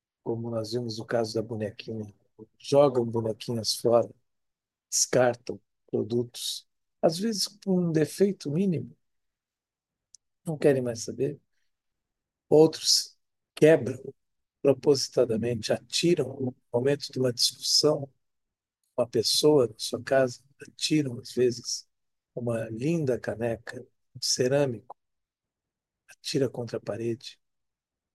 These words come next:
Também, provavelmente, há pessoas que se apaixonam, se apaixonam por quadros, às vezes pagam fortunas imensas por quadros, por automóveis.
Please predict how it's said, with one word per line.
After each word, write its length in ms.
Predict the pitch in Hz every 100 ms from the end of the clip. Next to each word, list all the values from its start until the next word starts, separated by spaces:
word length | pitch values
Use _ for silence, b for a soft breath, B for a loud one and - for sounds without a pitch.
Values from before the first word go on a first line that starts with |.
| _
Também, 540 | 190 175 107 104 156 - _ _ _ _ -
provavelmente, 800 | 143 123 110 113 110 113 110 147
há 40 |
pessoas 460 | 143 117 - 113 -
que 100 | -
se 120 | 175
apaixonam, 720 | - 180 175 - 208 202 135 - _ _ _ _ _ _
se 180 | - -
apaixonam 560 | - - - 104 104 104
por 220 | - - _
quadros, 880 | 120 113 107 113 117 - - - _ _ _ _ 110
às 80 |
vezes 320 | 107 123 127 -
pagam 340 | 120 117 120
fortunas 880 | 117 - - _ - 151 151 139 135
imensas 880 | 135 139 170 160 - - - - - _ _ _
por 120 | -
quadros, 800 | - 117 107 127 - - - - _ _ _
por 120 | 143 131
automóveis. 1080 | 107 - - 92 107 127 120 - - -